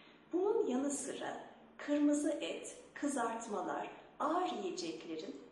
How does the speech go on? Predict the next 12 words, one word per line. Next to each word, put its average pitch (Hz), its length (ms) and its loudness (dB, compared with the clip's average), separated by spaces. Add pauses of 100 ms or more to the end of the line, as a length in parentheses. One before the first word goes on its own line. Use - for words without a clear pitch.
daha 330 200 -2
sınırlı - 600 0 (180)
tüketilmesi, - 960 -6 (400)
mümkünse 370 600 2
haftada 247 480 -4
iki - 300 0
kez - 360 -4 (300)
balık 262 340 0
yenmesi 170 600 -4 (320)
kalp 330 320 -4
damar 277 300 2
sağlığını 180 680 -2